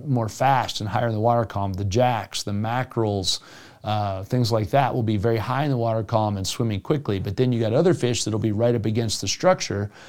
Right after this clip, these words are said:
that don't swim around as much, and they might be on bridge pilings or seawalls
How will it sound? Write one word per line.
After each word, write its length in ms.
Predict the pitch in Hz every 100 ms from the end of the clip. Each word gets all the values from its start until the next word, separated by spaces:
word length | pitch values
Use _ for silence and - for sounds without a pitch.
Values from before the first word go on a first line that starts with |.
| - -
that 180 | 127
don't 160 | 120 120
swim 260 | - 113 110
around 300 | 131 180 151
as 140 | 101
much, 320 | 110 107 -
and 80 | 113
they 100 | 135
might 240 | 139 110
be 80 | 117
on 180 | 107 98
bridge 320 | 123 135 107
pilings 580 | 120 117 117 117 113 104
or 160 | - 95
seawalls 1000 | - 139 131 120 120 120 117 117 -